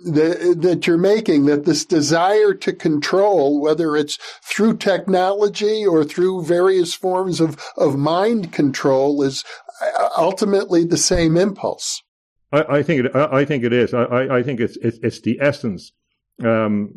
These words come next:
Speaker 2: i-, i-, as in M K Ultra, if you like, mind control,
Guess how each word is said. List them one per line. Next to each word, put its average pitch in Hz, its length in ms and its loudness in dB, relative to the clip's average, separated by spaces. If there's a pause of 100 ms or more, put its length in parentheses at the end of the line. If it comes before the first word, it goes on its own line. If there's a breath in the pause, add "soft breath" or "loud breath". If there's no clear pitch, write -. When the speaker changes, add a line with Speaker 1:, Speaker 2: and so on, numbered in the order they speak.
(140)
Speaker 2:
i-, 123 60 0
i-, 123 580 -4
as 107 120 -2
in 98 420 -4 (320)
M 104 220 -2
K 101 240 -4
Ultra, 117 640 -2
if 113 200 -4
you 107 100 0
like, 117 260 -2
mind 113 500 0
control, 123 680 0